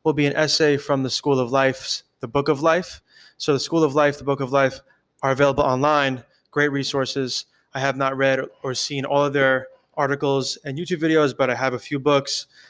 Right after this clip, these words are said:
I've enjoyed them. I've read a bunch of articles, watched a bunch of videos, and I would generally say this is a very good resource. So the essay we're looking at today is called Taking It One Day at a Time. So I wanna share a few excerpts from this,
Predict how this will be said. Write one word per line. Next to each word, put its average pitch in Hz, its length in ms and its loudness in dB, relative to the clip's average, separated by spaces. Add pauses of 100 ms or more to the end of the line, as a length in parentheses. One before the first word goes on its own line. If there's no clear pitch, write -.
(180)
I've 131 140 -2
enjoyed 131 280 2
them. 131 220 4
I've 120 100 0
read 127 140 4
a - 20 2
bunch 131 220 0
of 123 40 -2
articles, 127 580 0 (220)
watched 135 220 2
a 127 40 -12
bunch 127 160 0
of 123 80 -6
videos, 123 460 2
and 139 100 -4
I 127 80 0
would 151 260 0 (120)
generally 135 360 0
say 127 160 -2
this 120 120 -4
is 117 40 -8
a 123 60 -8
very 127 200 2
good 123 200 -2
resource. 117 500 -4 (380)
So 151 160 0
the 135 260 2
essay 202 240 2
we're 180 80 4
looking 175 240 2
at 151 140 0
today 143 400 2 (240)
is 135 160 -2
called 135 240 0
Taking 147 360 -2
It 143 200 -4 (240)
One 139 200 2
Day 127 200 4
at 123 60 4
a 123 40 4
Time. 110 340 0 (920)
So 170 320 4
I 160 80 -2
wanna 180 180 2
share 220 200 4
a 214 80 4
few 214 160 -2
excerpts 160 360 0
from 143 160 -4
this, 135 380 0